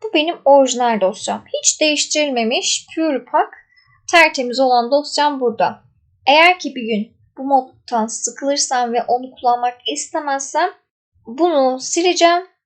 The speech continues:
ve yani şimdi değiştirdiğim olanı sileceğim. Sonra tekrar içine bunu atacağım.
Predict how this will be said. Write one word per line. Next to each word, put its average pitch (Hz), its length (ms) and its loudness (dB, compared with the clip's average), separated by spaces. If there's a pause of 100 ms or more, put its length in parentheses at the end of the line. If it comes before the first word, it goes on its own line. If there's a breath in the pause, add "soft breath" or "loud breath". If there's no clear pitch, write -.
(100)
ve 285 360 0
yani 190 260 -6 (140)
şimdi 214 260 -2
değiştirdiğim 254 560 -2
olanı 190 240 -6
sileceğim. 294 580 -2 (480)
Sonra 254 340 -4
tekrar 240 440 -2
içine 262 460 -4
bunu 220 180 -4
atacağım. - 400 -10